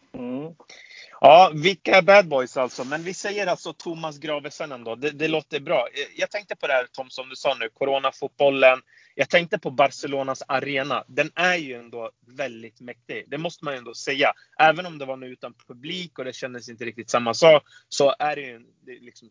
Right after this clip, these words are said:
Speaker 2: stor arena. Det tar väldigt många människor. Och, eh, jag bara fastnar lite. Börjar nu så här under coronafotbollen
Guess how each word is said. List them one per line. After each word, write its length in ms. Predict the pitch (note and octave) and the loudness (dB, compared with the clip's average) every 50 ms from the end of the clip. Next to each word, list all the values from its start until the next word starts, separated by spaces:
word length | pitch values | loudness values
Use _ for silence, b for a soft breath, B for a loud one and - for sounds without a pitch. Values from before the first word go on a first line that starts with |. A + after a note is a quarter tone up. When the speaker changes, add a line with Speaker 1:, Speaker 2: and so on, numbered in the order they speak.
| _ _ _ | _ _ _
Speaker 2:
stor 460 | - - - - F3 F3 E3+ E3 D#3+ | -20 -20 -18 -16 -14 -12 -10 -6 -4
arena. 400 | D#3+ D3+ D3 D#3 D3 C#3+ C#3+ C#3+ | -4 -4 -4 -6 -8 -8 -10 -12
Det 80 | C3+ C3 | -12 -12
tar 440 | - - C#3 C3 A#2+ B2 B2 C3 C3 | -12 -12 -12 -12 -12 _ -20 -14 -10
väldigt 340 | D3+ D3 C#3+ C#3+ C#3+ C3+ C3+ | -10 -8 -8 -10 -14 -16 -16
många 280 | C3+ C3 C3 C3 B2+ | -16 -16 -14 -14 -12
människor. 520 | B2+ C3 C3 B2+ B2+ - - - B2 A#2+ B2 | -12 -12 -12 -12 -14 -14 -12 -10 -10 -10 -8
Och, 160 | B2 A#2+ - _ _ _ _ _ _ _ _ _ - | -10 -12 -12 _ _ _ _ _ _ _ _ _ -16
eh, 340 | - - - - - - F3 | -16 -16 -16 -6 0 2 2
jag 80 | F3 D#3+ | 4 4
bara 160 | F3+ F3+ F3 - - | 4 2 2 0 -4
fastnar 380 | - F#3 D#3+ - - - G#3 | -2 -2 -2 -2 -2 -6 -4
lite. 440 | G3+ E3+ C3+ - - C3+ B2+ B2+ B2+ - - - - C#3 | -4 -6 -6 -6 -6 -4 -4 -4 -6 -10 -14 -20 -20 -14
Börjar 300 | C3+ B2+ D3+ D3+ D#3 D3+ | -8 -6 -4 -4 -4 -4
nu 160 | D#3 F#3+ G3+ | -6 -8 -10
så 140 | - - E3+ | -8 -6 -6
här 40 | D3 | -6
under 140 | D3 D3 C#3 | -6 -8 -12
coronafotbollen 1080 | - - D#3+ D#3+ D#3 D3+ D3+ D3+ D3 - - D#3+ - _ - G#3+ G3+ D3 A#2 A2 G#2+ | -10 -8 -8 -6 -6 -8 -8 -10 -12 -14 -16 -20 -14 _ -6 -4 -4 -4 -6 -8 -10